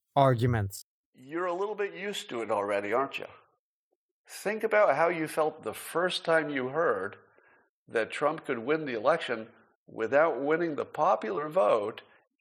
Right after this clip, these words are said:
Speaker 2: and without winning the Electoral College, and that it would be perfectly legal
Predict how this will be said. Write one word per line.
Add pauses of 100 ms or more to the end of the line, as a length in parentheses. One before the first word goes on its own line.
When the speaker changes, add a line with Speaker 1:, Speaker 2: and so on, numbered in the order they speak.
(160)
Speaker 2:
and (520)
without
winning
the
Electoral
College, (640)
and (540)
that
it
would
be (340)
perfectly
legal